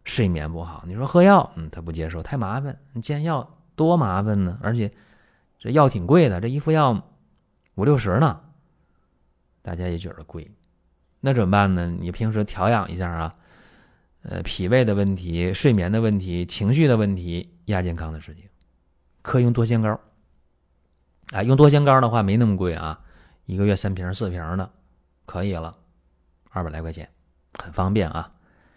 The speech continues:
好了，咱们下面再讲一个用一贯间的美尼尔综合症。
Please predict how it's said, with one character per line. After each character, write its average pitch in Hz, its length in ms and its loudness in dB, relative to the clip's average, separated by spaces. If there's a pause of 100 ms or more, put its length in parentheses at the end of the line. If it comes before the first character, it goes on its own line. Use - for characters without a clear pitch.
(760)
好 101 140 0
了， 107 80 2
咱 110 100 4
们 127 80 4
下 127 160 0
面 120 80 2
再 123 140 4
讲 80 260 -2
一 82 100 -6
个 80 480 -2 (580)
用 82 520 -2 (220)
一 95 160 -2
贯 98 180 2
间 82 260 0
的 - 140 -8 (1120)
美 98 380 2
尼 147 240 4
尔 87 180 2
综 139 180 0
合 127 160 0
症。 220 160 -6